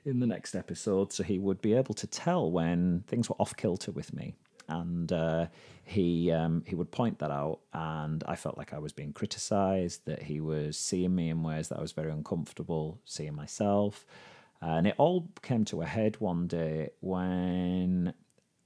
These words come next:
I was sitting at our dining room table in the old house, and I was doing some work, and Amram kind of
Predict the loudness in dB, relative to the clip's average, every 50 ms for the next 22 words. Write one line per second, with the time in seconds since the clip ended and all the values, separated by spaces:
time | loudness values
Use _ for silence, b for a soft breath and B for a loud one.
0 | _ -4 -2 -2 -2 -2 -2 -4 -4 -4 -2 -2 -2 0 -2 -4 -4 -6 -6 -4
1 | -4 -4 -2 -2 -2 -2 0 -2 -2 -2 -2 -4 -4 -4 -2 -2 0 0 0 0
2 | -2 -2 -2 -2 -2 -2 -2 -2 -4 -4 -2 -2 -2 0 -2 -4 -6 -8 -8 -10
3 | -10 -10 -8 -8 -6 -6 -6 -4 -4 -4 -4 -4 -2 -2 -2 0 -2 -2 -2 -4
4 | -4 -2 -2 -4 -4 -6 -10 -12 -16 -20 B B B B B B B B B B
5 | B B _ -4 -2 0 2 2 2 2 2 2 2 0 -2 -2 -2 0 2 2
6 | 2 2 2 0 0 0 0 -2 -4 -6 -6 -4 -2 -2 -2 -4 -6 -10